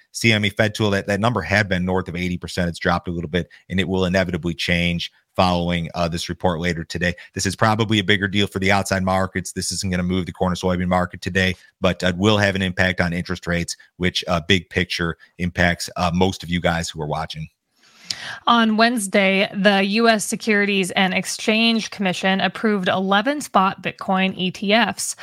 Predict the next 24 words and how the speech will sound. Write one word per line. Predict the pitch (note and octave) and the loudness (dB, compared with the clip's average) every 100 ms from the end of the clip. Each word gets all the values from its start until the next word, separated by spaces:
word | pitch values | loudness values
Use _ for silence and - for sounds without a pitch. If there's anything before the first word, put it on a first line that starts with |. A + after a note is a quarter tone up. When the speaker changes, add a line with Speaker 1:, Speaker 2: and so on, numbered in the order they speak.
| - - - - - | -14 -12 -14 -2 2
Speaker 2:
Everyday | A#3+ B3 G#3+ | 4 6 4
traders | - A#3 A3+ D4 A3+ | 4 2 2 2 2
will | G#3 | 2
now | G3+ G3+ G3+ | 4 4 4
be | G#3 | 2
able | G3 F#3+ F#3+ | 2 0 -2
to | - G3 | -2 2
buy | F3+ F3 | 4 4
and | F3+ | 0
sell | F#3 F3+ | 2 2
Bitcoin | F3 G#3+ - C#4 C#4+ A3+ | 2 -4 -2 -2 0 2
without | G3 F#3 | 2 2
having | F#3 F#3 F#3+ | 2 0 0
to | F#3 F#3 | 0 0
own | G3+ | 2
it. | C4 - B3 - | 0 -2 -10 -8
The | F#3+ G3+ | 0 2
new | G3+ G3 | 2 2
funds | - F#3+ A3+ G#3+ | 2 2 2 0
will | G3+ G3+ | 0 0
begin | F3+ G3 F3 G3 G#3+ | 0 -2 2 0 0
trading | G#3 A3 A3+ G3 G3 | -2 0 2 2 0
here | F#3+ F#3+ F3+ | 0 -2 -2
today. | - F#3+ F#3+ E3+ | 0 -2 0 -4